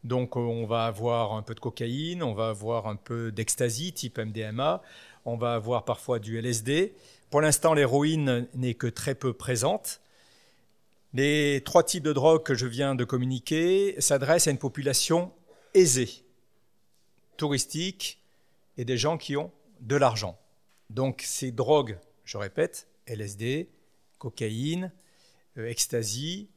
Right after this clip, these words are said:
sont très peu consommées et lorsqu'on peut les rencontrer, c'est dans des li-, des milieux festifs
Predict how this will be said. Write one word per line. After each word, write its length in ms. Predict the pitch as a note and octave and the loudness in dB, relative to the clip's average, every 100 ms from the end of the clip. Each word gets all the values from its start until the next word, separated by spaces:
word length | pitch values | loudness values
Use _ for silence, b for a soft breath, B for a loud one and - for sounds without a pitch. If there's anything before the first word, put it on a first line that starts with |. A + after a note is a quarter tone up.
| _ - | _ -12
sont 240 | - B2+ | -6 -4
très 220 | - E3 | 2 2
peu 160 | D#3+ D3+ | 4 0
consommées 680 | C#3+ C3+ - C3+ C#3 F#3+ G#3+ | -2 -2 -2 -2 0 -2 -2
et 100 | C3 | 0
lorsqu'on 500 | C#3+ D#3 - D#3 C3+ | 0 0 -4 -6 -6
peut 220 | - G3 | 0 4
les 100 | F#3 | 4
rencontrer, 640 | D#3 D3 C#3+ - D3 D#3 | 4 2 -2 -4 -2 -2
c'est 100 | D3+ | -2
dans 120 | B2+ | -2
des 100 | B2 | -2
li-, 320 | B2+ B2+ C3 C3+ | -2 -4 -6 -6
des 180 | A#2 B2 | -6 -4
milieux 260 | B2+ B2 | -4 -4
festifs 680 | A2+ C3+ - - E3+ F#3 - | -2 0 0 -2 -6 -8 -12